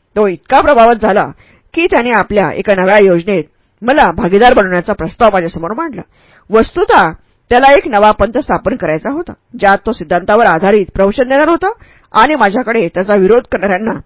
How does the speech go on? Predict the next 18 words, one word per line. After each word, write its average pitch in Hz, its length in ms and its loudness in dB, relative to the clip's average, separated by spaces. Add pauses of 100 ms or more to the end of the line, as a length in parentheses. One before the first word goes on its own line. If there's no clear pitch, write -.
(440)
शांत 269 280 2 (120)
करायचे 190 300 -2
काम 165 240 -4
होते. - 200 -10
जेव्हा 185 360 -4
त्याने 190 220 -4
मला 185 200 -2
त्याच्या 170 340 -4 (420)
सिद्धांताविषयी 302 800 2
सांगितले, 202 460 -4
तेव्हा 214 320 2
मी 196 140 -4
त्या 190 100 0
सिद्धांताशी 214 600 -4
संबंधित 208 440 -6 (140)
असे 214 180 -4
प्रश्न 185 260 -8
विचारले, 214 420 -4